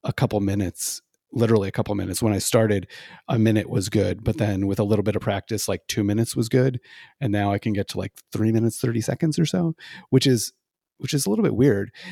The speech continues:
It's funny, I, I, and, and somewhat ironic is that I had a little bit of a covid scare. I tested negative, but I had all the symptoms back in May. And I took this up in earnest while I was quarantining. I was like, "This is about my lungs," or potentially, that's what we thought at the time. Now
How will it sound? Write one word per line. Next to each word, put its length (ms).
It's 140
funny, 240
I, 40
I, 400
and, 300
and 100
somewhat 240
ironic 440
is 80
that 120
I 60
had 160
a 60
little 180
bit 140
of 80
a 340
covid 300
scare. 280
I 60
tested 340
negative, 380
but 100
I 40
had 160
all 320
the 100
symptoms 420
back 220
in 80
May. 300
And 80
I 60
took 220
this 180
up 260
in 140
earnest 420
while 280
I 100
was 240
quarantining. 680
I 60
was 80
like, 240
"This 140
is 60
about 220
my 100
lungs," 500
or 80
potentially, 600
that's 200
what 100
we 60
thought 260
at 140
the 80
time. 400
Now 240